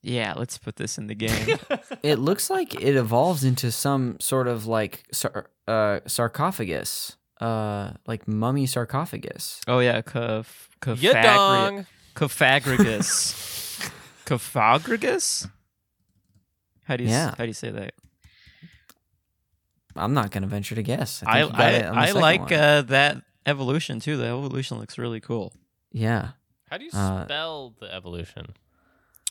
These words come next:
Speaker 1: Uh,
Speaker 3: Uh,
Speaker 1: C O F A G R I G U S.
Speaker 2: Got it. Thank you.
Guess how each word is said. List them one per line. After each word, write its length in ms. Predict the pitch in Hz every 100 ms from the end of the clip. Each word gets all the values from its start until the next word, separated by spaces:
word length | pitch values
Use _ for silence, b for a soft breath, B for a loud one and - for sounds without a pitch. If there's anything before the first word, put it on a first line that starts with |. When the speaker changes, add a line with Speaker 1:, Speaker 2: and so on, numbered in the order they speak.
| _ _
Speaker 1:
Uh, 40 | 120
Speaker 3:
Uh, 400 | 117 107 104 101
Speaker 1:
C 300 | - 127 135
O 140 | 151
F 240 | 127 135 127
A 280 | 123 123 120
G 640 | - 120 120 120 123 143 - - _ _ _ -
R 280 | 120 123 113
I 420 | 117 120 127 123
G 200 | - 120 120
U 120 | 117 -
S. 540 | - - - - - _ _
Speaker 2:
Got 200 | 85 85
it. 80 | 87 -
Thank 200 | 95 92
you. 120 | 90